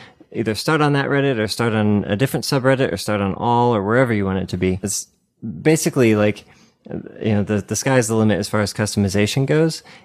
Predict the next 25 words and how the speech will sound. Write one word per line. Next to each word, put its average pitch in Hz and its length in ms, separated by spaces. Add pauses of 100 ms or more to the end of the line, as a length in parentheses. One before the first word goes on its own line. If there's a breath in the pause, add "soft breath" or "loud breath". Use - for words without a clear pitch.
(160 loud breath)
And, 101 460 (220)
uh, 95 360
I, 107 320
I 113 100
greatly 107 340
prefer 92 420
it 82 220
as 101 160
far 90 220
as 87 260 (140)
how 107 160
it - 80
handles 104 360
gifs 131 500
and 101 480 (260)
basically 143 300
just 120 180
all 113 200
of 107 80
the 104 120
interactions. 101 580
It - 80
feels 139 360
far 110 320
more 101 560